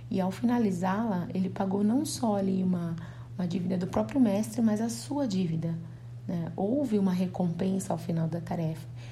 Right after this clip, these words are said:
Então, há uma recompensa pra nós em Deus. Em Deus, a partir do momento que seguirmos as orientações que Jesus traz pras nossas vidas,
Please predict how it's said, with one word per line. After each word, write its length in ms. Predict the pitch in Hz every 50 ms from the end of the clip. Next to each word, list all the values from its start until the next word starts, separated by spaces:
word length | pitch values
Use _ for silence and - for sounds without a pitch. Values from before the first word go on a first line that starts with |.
| - -
Então, 220 | - 208 202 - - -
há 120 | 220 226
uma 200 | 254 277 269 247
recompensa 720 | 208 208 202 - - 196 190 - 202 196 196 190 - 190
pra 160 | - - 196
nós 420 | 190 185 180 180 175 170 170 - - -
em 240 | - 190 196 202 196
Deus. 520 | 180 185 165 160 165 165 - - - - - - - - - - - - - - - -
Em 180 | - 196 196 196
Deus, 300 | 185 180 180 175 180 180
a 80 | 170 165
partir 240 | - 180 175 -
do 60 | - 190
momento 220 | 180 185 180 -
que 100 | - -
seguirmos 500 | - - - 175 196 196 202 208 202 208
as 100 | 202 196
orientações 720 | 196 190 190 196 190 - 190 185 - - 190 185 180 - - - -
que 120 | - -
Jesus 360 | 185 185 185 190 226 254 254 -
traz 300 | - 226 208 190 190 190
pras 200 | - - 190 180
nossas 360 | 180 170 175 - 175 180 175
vidas, 440 | 175 180 175 165 190 185 180 -